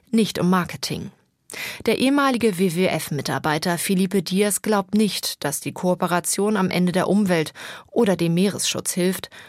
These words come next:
sondern eher der Deutsche Bank-Tochter D W S.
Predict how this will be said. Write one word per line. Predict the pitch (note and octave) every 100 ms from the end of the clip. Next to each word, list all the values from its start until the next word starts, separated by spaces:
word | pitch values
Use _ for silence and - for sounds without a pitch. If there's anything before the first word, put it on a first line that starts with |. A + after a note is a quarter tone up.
| -
sondern | - A3+ A3 G#3+
eher | A#3 G3+
der | F3+ F3
Deutsche | E3+ E3 E3+
Bank-Tochter | E3+ E3 - D#3+ - D3+
D | D3 D3+
W | F3
S. | - D#3 - -